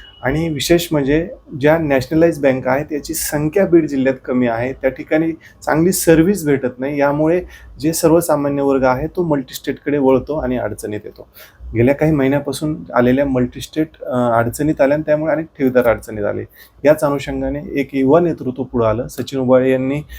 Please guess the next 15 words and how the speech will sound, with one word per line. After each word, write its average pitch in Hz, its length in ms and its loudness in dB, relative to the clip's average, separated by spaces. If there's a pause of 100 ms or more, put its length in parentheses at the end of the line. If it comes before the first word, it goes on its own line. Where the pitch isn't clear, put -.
(240)
एक 135 200 -2
लढा 127 240 6
उभा 139 200 4
केला 123 260 -4
आणि 127 200 -4
ठेवीदारांचे 151 600 0
पैसे 151 340 -2
मिळावे, 135 300 2
त्यासाठी 123 340 -8
प्रामाणिक 123 400 0
प्रयत्न 123 300 -2
केला. 123 240 -4 (320)
आपण 135 200 0
पाहिले, 139 340 2
अनेक 143 320 -2